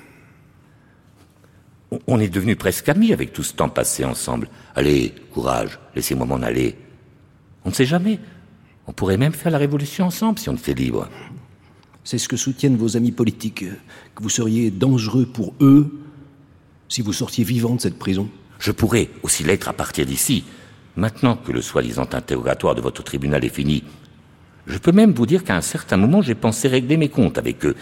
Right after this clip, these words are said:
Speaker 1: Je pourrais détruire toute une classe dirigeante. Et je suis sûr que si quelqu'un d'autre s'était trouvé dans cette situation à ma place, il n'aurait pas hésité à le faire. Parce que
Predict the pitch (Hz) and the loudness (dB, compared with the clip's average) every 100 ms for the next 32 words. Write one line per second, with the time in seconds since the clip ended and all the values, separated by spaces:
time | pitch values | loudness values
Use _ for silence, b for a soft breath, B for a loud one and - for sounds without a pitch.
0 | B - 123 156 147 98 127 - - 190 | B -6 -2 0 2 2 0 -2 -2 0
1 | 185 - B - 269 - - - - - | 0 -4 B 2 4 4 -4 -14 -14 -12
2 | 69 - 85 73 62 67 71 73 71 - | -10 -2 0 0 -2 -4 -2 0 0 -2
3 | - - - - - - - - - _ | -10 -14 -18 -20 -20 -20 -20 -20 -20 _
4 | - _ _ _ _ _ _ _ _ _ | -20 _ _ _ _ _ _ _ _ _
5 | _ b b b 78 73 98 151 - 170 | _ b b b -2 -2 -2 -4 0 0
6 | - - - 82 - 64 64 73 - - | 0 -6 -2 -2 0 0 2 0 0 -8
7 | - 82 - 73 78 76 85 - - 80 | -6 -4 -4 -2 0 0 -2 -8 -2 -2
8 | - 85 67 - 107 - B B B 82 | 0 0 -2 0 -2 -2 B B B -2
9 | 73 67 - 62 50 - 55 - 55 58 | 0 0 -2 -4 -4 -4 -4 -4 -4 -4
10 | - B B B B B - - - | -6 B B B B B -4 -4 -4